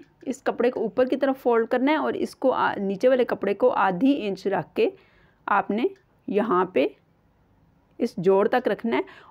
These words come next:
और सेम जो है वो जितनी आपने ऊपर जोड़ रखा हुआ है, सेम उसी जगह पे आपने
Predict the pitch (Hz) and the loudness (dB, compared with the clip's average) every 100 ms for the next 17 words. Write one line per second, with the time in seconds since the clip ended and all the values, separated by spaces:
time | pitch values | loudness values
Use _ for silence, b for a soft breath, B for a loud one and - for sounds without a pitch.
0 | - 226 - - 277 240 269 277 359 226 | -4 -4 -6 -6 -4 0 2 2 2 2
1 | 240 214 202 - 254 208 196 220 214 208 | 0 -2 -4 -2 0 0 0 -2 -4 0
2 | - 214 208 196 190 196 220 - 208 214 | 2 4 2 2 0 0 -2 -2 -4 -2
3 | - - - - - _ 185 - 202 196 | -4 -4 -4 -4 -8 _ -12 -4 0 0
4 | 190 190 175 - 202 | 0 0 0 0 -2